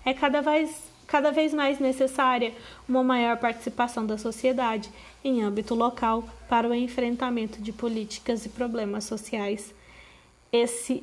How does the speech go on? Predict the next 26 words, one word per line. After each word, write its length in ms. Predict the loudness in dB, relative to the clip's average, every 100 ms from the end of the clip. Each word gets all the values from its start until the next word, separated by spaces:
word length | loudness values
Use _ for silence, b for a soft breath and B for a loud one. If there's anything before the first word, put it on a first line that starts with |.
| -4
permanece 520 | 0 0 2 0 -2 -4
sendo 420 | -4 -2 -2 -6 -4
um 200 | -2 -2
dos 240 | -4 -4
maiores 440 | -2 0 0 -2 -2
desafios 680 | -2 0 -2 -2 -2 -2
da, 120 | -2 -6 -6
das 280 | -4 -4 -4
políticas 560 | -2 -2 -2 -4 -6 -2
sociais 480 | -4 -2 -2 -2
no 100 | -2
país. 680 | -4 -2 -2 -2 -6 -10 -16 -20 _ _ -20 -20 _ _ -20 -20 0
Essa 240 | 0 0 -2
foi 240 | 0 2
a 80 | 2
aula 240 | 2 0
de 140 | -2 -2
número 280 | -2 -2
sete. 560 | -2 2 2 2 -6 -14 -18 B B B B
Muito 220 | 2 2
obrigada 400 | 2 4 4 2
por 120 | -2
ter 140 | 2
ouvido 280 | 2 2 0
até 200 | 0 0
aqui 400 | 0 0 -2 -2